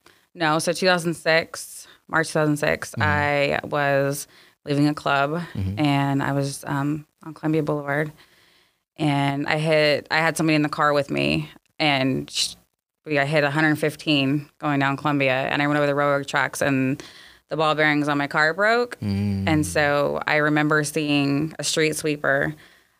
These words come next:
Speaker 1: and I remember kinda going around a turn, like, where the villa is,
Speaker 2: Mm-hmm.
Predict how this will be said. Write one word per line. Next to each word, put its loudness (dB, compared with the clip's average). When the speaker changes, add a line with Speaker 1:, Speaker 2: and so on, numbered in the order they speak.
Speaker 1:
and 0
I 0
remember 0
kinda 2
going 2
around 4
a 0
turn, 2
like, 2
where 2
the 2
villa 2
is, 2
Speaker 2:
Mm-hmm. 0